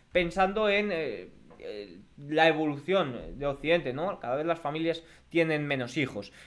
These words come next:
El número de viviendas unifamiliares terminadas cayó al nivel más bajo desde mayo de dos mil veinte.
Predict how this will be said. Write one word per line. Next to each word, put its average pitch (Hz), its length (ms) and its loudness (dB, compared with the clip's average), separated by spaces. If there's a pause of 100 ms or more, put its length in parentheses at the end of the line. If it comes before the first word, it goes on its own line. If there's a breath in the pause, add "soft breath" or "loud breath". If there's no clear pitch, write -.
El 156 100 -4
número 233 220 6
de 214 60 6
viviendas 185 420 4
unifamiliares 170 840 2
terminadas 214 720 4
cayó 180 320 4
al 185 120 6
nivel 185 240 2
más 175 180 2
bajo 185 280 2
desde 160 240 2
mayo 175 300 4
de 165 60 6
dos 139 180 0
mil 156 140 -4
veinte. 139 380 2